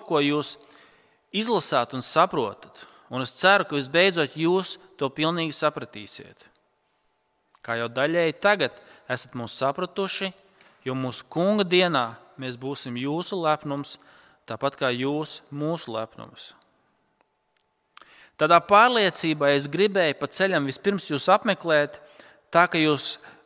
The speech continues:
piedzīvotu žēlastību vēlreiz, un tad caur jūsu zemi doties uz Maķedoniju un atceļā no Maķedonijas vēlreiz nonākt pie jums, lai jūs mani pavadītu ceļā uz Jūdeju.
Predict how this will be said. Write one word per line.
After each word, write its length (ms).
piedzīvotu 720
žēlastību 720
vēlreiz, 680
un 140
tad 280
caur 200
jūsu 340
zemi 220
doties 420
uz 100
Maķedoniju 880
un 160
atceļā 460
no 140
Maķedonijas 680
vēlreiz 560
nonākt 400
pie 140
jums, 400
lai 140
jūs 340
mani 160
pavadītu 460
ceļā 340
uz 160
Jūdeju. 600